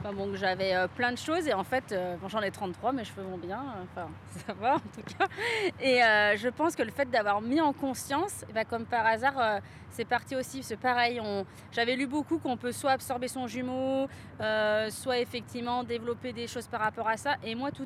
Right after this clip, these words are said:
est, était lié avec ce côté féminin, masculin, et voilà. Et je, je sais pas après, hein, j'ai pas de preuves. Ah oui, pour être, pour dire aussi, je suis quand même allée très loin. Je suis quand même allée demander à ma mère qui avait pas de souvenirs. Je suis quand même allée chercher, lui demander quel signe. Je suis quand même allée chercher le,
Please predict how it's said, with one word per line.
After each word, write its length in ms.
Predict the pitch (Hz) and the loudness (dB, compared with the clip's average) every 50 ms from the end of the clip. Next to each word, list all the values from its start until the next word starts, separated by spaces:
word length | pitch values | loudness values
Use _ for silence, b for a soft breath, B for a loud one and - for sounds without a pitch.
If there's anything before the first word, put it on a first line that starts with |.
| - - | -8 -6
est, 120 | 269 262 254 | -6 -4 -4
était 200 | 233 - 262 240 | -4 -4 -6 -6
lié 180 | 233 247 262 269 | -4 0 2 2
avec 240 | 262 220 214 208 | 2 2 0 -4
ce 120 | - - 233 | -8 -10 -10
côté 340 | 220 - 226 - - 240 233 | -10 -10 -10 -8 -8 -8 -8
féminin, 560 | - - 247 220 220 220 220 220 220 220 220 | -8 -8 -8 -8 -6 -6 -6 -4 -4 -4 -4
masculin, 800 | 214 208 208 - - - - 233 220 220 226 226 226 226 226 233 226 B B B B B B | -4 -4 -6 -6 -10 -12 -12 -10 -8 -6 -4 -4 -4 -2 -2 -4 -4 B B B B B B
et 120 | 180 185 196 | -6 -4 -2
voilà. 240 | 196 185 165 156 135 - - - - - | 0 0 0 -2 -4 -6 -14 -16 -10 -10
Et 80 | 208 | -10
je, 60 | 202 - - - - - - - - - | -10 -10 -12 -16 -16 -16 -16 -16 -12 -10
je 60 | 220 | -10
sais 160 | 214 - 269 | -4 -2 -2
pas 200 | 262 - 359 302 226 202 | 2 4 6 6 6 6
après, 220 | 196 - - 214 | 4 2 -2 -6
hein, 140 | 202 196 202 214 | -4 -4 -4 -4
j'ai 140 | - 233 | -4 -6
pas 160 | 220 - 277 285 | -2 0 0 0
de 120 | 262 285 | 2 0
preuves. 300 | 262 - - 240 214 208 190 202 - | -4 -2 0 0 0 0 -2 -6 -4
Ah 60 | 214 | -2
oui, 80 | 269 311 | -2 -2
pour 240 | 285 - 277 247 226 | 0 0 0 2 4
être, 300 | 220 214 208 - - 170 - - 143 - | 4 2 2 -2 -8 -10 -10 -10 -12 -14
pour 160 | - 208 208 | -12 -10 -10
dire 180 | 202 240 302 302 | -6 -4 -2 0
aussi, 180 | 262 - - 277 | 0 -2 -4 -6
je 60 | - | -8
suis 80 | - | -4
quand 80 | 202 233 | 0 0
même 80 | 226 226 | 2 2
allée 160 | 220 208 202 | 2 0 -2
très 240 | 196 - - 240 240 | -4 -2 -2 0 0
loin. 320 | 240 226 247 285 330 392 - B B B B B B B B B | 0 0 2 2 2 2 0 B B B B B B B B B
Je 40 | B | B
suis 100 | - 196 | -10 -6
quand 140 | 190 240 233 | -2 2 4
même 160 | 254 277 285 | 4 4 4
allée 180 | 254 226 240 247 | 4 2 0 0
demander 300 | 247 240 233 240 226 240 | -2 -2 -2 0 2 2
à 100 | 226 220 | 2 2
ma 160 | 220 202 190 | 2 0 -2
mère 320 | 196 214 226 226 220 208 | -2 0 0 0 0 0
qui 100 | - - | -2 -4
avait 160 | 185 175 180 180 | -4 -4 -4 -4
pas 140 | - 185 | -4 -6
de 60 | 170 - | -8 -8
souvenirs. 560 | - - 202 214 233 262 277 294 294 302 311 | -8 -10 -8 -6 -2 0 2 2 2 2 0
Je 60 | - | -2
suis 60 | - | -4
quand 120 | - 226 214 | -4 -2 -2
même 100 | 208 214 | 0 0
allée 220 | 208 202 202 196 | 0 0 0 -2
chercher, 720 | - - - - 294 269 - - - - 294 285 277 285 | -2 -2 0 2 2 2 2 -2 -4 -2 -2 -2 -2 -2
lui 140 | 269 226 214 | -4 -6 -8
demander 380 | 196 220 226 233 240 233 247 247 | -6 -6 -4 -4 -4 -4 -6 -6
quel 240 | 233 - 220 208 220 | -4 -4 -4 -4 -6
signe. 220 | - - - 240 | -8 -10 -10 -10
Je 60 | 240 | -10
suis 80 | - - | -10 -8
quand 80 | 202 | -8
même 100 | 190 190 | -6 -4
allée 160 | 196 190 175 - | -4 -4 -4 -6
chercher 400 | - - 240 - - - 254 233 | -4 -2 -4 -2 -4 -4 -6 -4
le, 140 | 196 185 | -2 -2